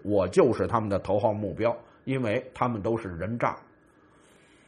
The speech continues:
所以说在这种的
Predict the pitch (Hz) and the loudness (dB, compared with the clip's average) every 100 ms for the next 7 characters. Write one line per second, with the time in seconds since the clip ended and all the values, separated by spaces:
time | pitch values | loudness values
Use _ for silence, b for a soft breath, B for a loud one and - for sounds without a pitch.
0 | b b b b _ _ _ _ _ _ | b b b b _ _ _ _ _ _
1 | _ _ _ _ _ _ _ _ _ _ | _ _ _ _ _ _ _ _ _ _
2 | _ _ _ _ _ _ _ _ - 202 | _ _ _ _ _ _ _ _ 8 12
3 | 180 214 208 185 320 320 208 139 123 117 | 12 12 12 12 12 12 10 8 6 8
4 | 135 131 131 120 113 | 10 12 12 10 6